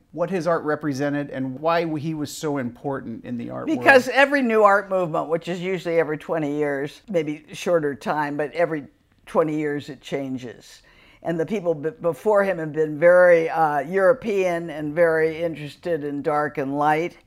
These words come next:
Speaker 2: And what he wanted was a lot of color, and he also loved doing figurative, uh, pictures of women. The, uh, he, he, he did a lot of women at the beach and a lot of women, uh,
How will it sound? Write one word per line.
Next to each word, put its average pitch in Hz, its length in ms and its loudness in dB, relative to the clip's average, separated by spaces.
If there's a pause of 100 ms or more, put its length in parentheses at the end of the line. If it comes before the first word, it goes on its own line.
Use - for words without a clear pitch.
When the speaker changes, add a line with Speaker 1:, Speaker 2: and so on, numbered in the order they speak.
(460)
Speaker 2:
And 185 240 2
what 185 160 4
he 233 180 -2
wanted 196 320 2
was 165 200 2
a 151 40 -4
lot 165 240 4
of 160 120 -2
color, 190 600 4 (300)
and 165 120 2
he 185 100 2
also 196 340 2
loved 180 580 6 (140)
doing 185 320 0
figurative, 156 560 -2 (140)
uh, 143 180 -2
pictures 156 480 -8
of 135 100 -8
women. 131 420 -8 (600)
The, 151 300 -2
uh, 123 240 -4 (280)
he, 165 200 -10
he, 165 300 -8
he 165 220 -10
did 165 180 -2
a 165 60 0
lot 165 220 2
of 165 100 0
women 156 300 0
at 143 120 -8
the 156 80 -6
beach 170 480 -6
and 143 120 -4
a 143 40 -6
lot 151 260 -2
of 151 140 -4
women, 147 480 -6
uh, 131 340 -8